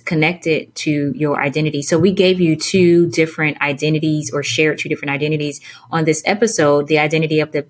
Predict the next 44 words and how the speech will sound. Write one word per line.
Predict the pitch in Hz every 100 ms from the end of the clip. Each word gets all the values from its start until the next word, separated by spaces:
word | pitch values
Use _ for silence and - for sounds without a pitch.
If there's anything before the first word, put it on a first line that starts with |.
| _ _ _
passive | 156 156 - 156
business | 156 156 156
owners | 160 160
who | -
are | 165
married | 160 165 170 - - 131
versus | 175 170 175
the | 165 160
identity | 156 160 151
of | 147
the | 156
peak | - 214 -
performing | 180 202 202 160
married | 151 147 143
entrepreneurs. | 143 - 156 185 156 - - _
Now, | 196 165 151 127 - - _
there | 185 185
may | 185
be | 190
times | 196 170 170 180 180
that | 170 170 -
you, | 175 185 185 180
or | 175 170 170
items | 185 185 196
here | 185 175
that | 170 180
you |
say, | 180 170
you | 175
know, | 202 214 220 214 214 _ _ _ -
"Yeah, | 185 226 214 208 185 -
I | 208 233
understand | 220 202 196 190 190 185
that, | 180 -
for | 185 170
example, | 160 170 165 160
we, | 185 165
we | 196
shouldn't | 196 196 180
be | 170 160 -
basing | 185 180 185
decisions | 170 - 170 175 165 156 -
off | - 170 180
of | 165 156 -